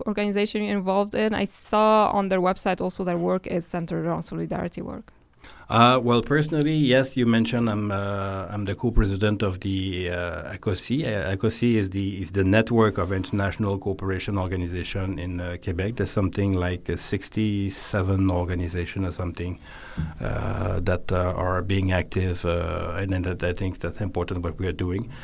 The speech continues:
Speaker 2: Uh, for instance, uh, today or yesterday, uh, we, we, we launched a, um, uh, communique on, on, on Haiti, ten years after Haiti, and what the
Speaker 1: Mm.
Speaker 2: specific of international co-, I mean,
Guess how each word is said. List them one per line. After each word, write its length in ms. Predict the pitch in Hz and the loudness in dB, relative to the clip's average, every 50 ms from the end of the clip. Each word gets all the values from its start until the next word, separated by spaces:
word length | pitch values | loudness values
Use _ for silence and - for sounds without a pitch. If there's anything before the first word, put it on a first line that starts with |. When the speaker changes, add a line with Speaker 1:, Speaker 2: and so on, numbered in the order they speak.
| - - - - - | -14 -16 -16 -10 -6
Speaker 2:
Uh, 540 | - 92 92 95 92 92 92 92 95 95 92 | -4 -2 -2 -2 -4 -4 -4 -4 -4 -4 -4
for 180 | - - - 95 | -4 -4 -2 -2
instance, 460 | 92 92 - - 92 90 90 - - | -2 -2 -2 0 0 0 -2 -2 -2
uh, 420 | 98 90 87 87 87 87 90 90 87 - | -2 0 0 0 0 -2 -2 -4 -4 -4
today 300 | - 101 92 98 101 101 | -2 0 2 4 4 4
or 160 | 95 90 90 | 4 2 2
yesterday, 380 | 87 95 90 - 107 90 95 92 98 - - - - - - 85 - - - - | 2 0 0 0 0 2 2 2 0 -4 -6 -8 -10 -8 -8 -8 -8 -8 -4 0
uh, 160 | 98 95 92 | 0 2 2
we, 240 | 90 95 92 92 90 | 2 0 0 0 0
we, 320 | 87 87 90 90 90 87 87 | 0 0 0 0 0 -2 -2
we 200 | 85 95 92 87 | -2 -2 0 0
launched 400 | 85 87 85 85 90 90 - - | 0 0 0 0 0 -2 -2 -2
a, 240 | 85 87 87 90 85 | -2 -2 -2 -2 -2
um, 380 | 85 85 85 85 82 85 - - - - - - - - - - - - - - | -2 -2 -2 -4 -6 -8 -10 -14 -18 -20 -20 -20 -10 -8 -8 -8 -8 -14 -14 -10
uh, 300 | - - 78 80 80 - | -8 -6 -6 -4 -6 -2
communique 680 | - - 98 101 101 104 101 95 - 104 101 101 98 98 | 0 4 6 8 8 8 6 6 6 6 6 6 6 6
on, 220 | 92 95 98 101 | 4 4 2 2
on, 260 | 90 90 95 92 90 | 2 0 0 0 0
on 300 | 87 82 78 90 90 92 | -2 -2 -4 -4 -4 -2
Haiti, 600 | 92 92 92 101 98 98 - 101 98 95 95 98 95 - - | -2 -2 0 0 -2 -2 -2 -2 0 0 0 0 -2 -4 -2
ten 160 | - 101 98 | 2 2 4
years 220 | 98 101 101 95 98 | 4 4 2 2 0
after 240 | 90 - - 98 | -2 -2 -2 -2
Haiti, 340 | 92 90 90 - - - 95 | 0 2 2 2 2 2 2
and 100 | 92 87 | 2 2
what 140 | 85 98 101 | 2 0 0
the 100 | - 104 | 0 -2
Speaker 1:
Mm. 20 | - | -2
Speaker 2:
specific 640 | - 220 214 110 95 - - 98 - - 98 - | -2 -2 -2 -2 -2 0 -2 -2 -2 -4 -2 0
of 100 | 95 90 | 0 0
international 640 | 95 95 - - 104 98 92 92 - - 98 92 92 | 0 0 0 0 0 0 0 -2 -2 -2 -2 -2 -2
co-, 160 | - - 76 - | -4 -6 -6 -4
I 60 | 95 | -2
mean, 240 | 95 95 92 87 | -2 -2 -2 -4